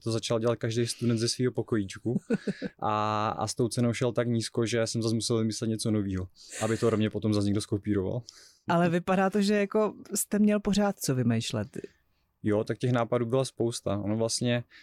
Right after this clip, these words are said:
Speaker 1: jsem měl nejdřív nějaký e-shopy právě s módou, což byly takový první větší biznisy, ale potom jsem, protože s-, eh, mám hrozně rád rychlý auta,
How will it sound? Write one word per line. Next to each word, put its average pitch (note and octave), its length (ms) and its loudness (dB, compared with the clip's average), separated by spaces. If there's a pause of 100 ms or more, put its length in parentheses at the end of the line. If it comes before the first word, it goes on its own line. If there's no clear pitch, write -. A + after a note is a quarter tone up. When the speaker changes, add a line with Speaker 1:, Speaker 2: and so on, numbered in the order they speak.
(120)
Speaker 1:
jsem A#2+ 140 0
měl A#2+ 120 4
nejdřív A#2 260 2
nějaký A2+ 320 2
e-shopy A2 360 -2
právě A2 300 2
s A2 40 2
módou, G#2+ 400 2
což - 140 -8
byly G#2+ 180 0
takový A2 260 -4
první G#2+ 340 0
větší G#2+ 260 0
biznisy, G2+ 560 -2 (400)
ale G#2+ 160 0
potom A2+ 360 -2
jsem, A#2 520 0
protože A2 580 -2
s-, - 160 -6
eh, G#2 420 0
mám A2 240 0
hrozně A2 260 0
rád A2+ 140 0
rychlý A2 340 -2
auta, G#2 400 -2